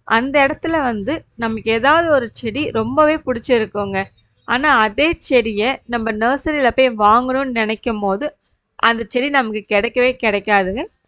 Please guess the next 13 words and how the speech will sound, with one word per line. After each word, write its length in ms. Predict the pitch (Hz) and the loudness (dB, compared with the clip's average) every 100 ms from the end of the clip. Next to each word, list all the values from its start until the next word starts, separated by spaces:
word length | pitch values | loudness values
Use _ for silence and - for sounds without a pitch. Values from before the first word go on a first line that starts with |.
| _ _ - 233 | _ _ -2 -2
அப்படி 260 | - 339 330 | -2 2 4
ஒரு 100 | 269 233 | 2 2
செடியை 300 | 254 226 226 214 269 | 0 2 2 2 0
தான் 120 | - - 240 | -2 0 2
ஏர் 180 | 302 320 | 2 2
லேயரிங் 420 | 320 294 269 240 220 | 2 2 0 -4 -4
மெத்தட்ல 560 | 202 226 208 180 220 - - 208 | -4 0 -2 -2 -4 -4 -2 0
நம்ம 260 | 208 269 311 | 2 2 0
வீட்லயும் 420 | 294 277 269 349 - 254 294 | -2 -8 -8 -8 -8 -6 -6
ஈஸியா 280 | - 285 285 254 | -2 0 2 2
வளர்க்கலாம் 580 | 240 247 240 226 220 - _ _ _ - - | 0 -2 -2 0 0 -2 _ _ _ -2 0
அப்படின்றத 400 | 226 269 269 269 226 | 0 -2 0 2 0
பத்தி 180 | 233 | -2